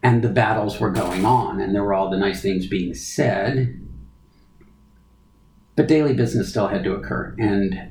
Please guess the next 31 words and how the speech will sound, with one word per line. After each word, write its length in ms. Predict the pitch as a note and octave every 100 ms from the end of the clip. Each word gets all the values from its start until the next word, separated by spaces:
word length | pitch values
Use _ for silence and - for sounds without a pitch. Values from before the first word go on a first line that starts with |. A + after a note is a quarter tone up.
| -
um, 320 | A2 F#2 F#2
I 80 | G2+
was 240 | G2 F#2
brought 240 | - A2+ A2+
in 160 | G#2+
by 120 | G#2
one 160 | G2 G#2
of 100 | G#2
the 80 | G#2+
V 160 | G#2+ F#2+
Ps 560 | B2+ B2+ A2+ - -
of 380 | B2 A#2 G#2+ - -
I 160 | B2+
T 580 | A#2+ - E3 C3 B2+ A#2+
because 420 | B2 A#2 B2 A#2
there 120 | B2+
was 180 | A2 A2+
a 60 | A#2
data 240 | A2 A2
warehouse 420 | G#2+ G#2+ G#2 G2
problem 440 | - F#2+ F#2 F#2+ F#2+
before 360 | B2+ A#2+ D3
the 140 | B2+ A2+
acquisition. 880 | G#2 F#2+ G2 F2+ - - - - -
This 200 | B2+ B2+
isn't 240 | C3+ A#2
influenced 600 | A2 A2 - G2 F#2 - -
by 240 | D#3+ F3
the 160 | B2+ G2
acquisition. 800 | F#2+ - F#2 F#2+ F#2+ G2 A2 - - - - -
Um, 800 | G#2+ G#2 G2+ G2 F#2+ - - -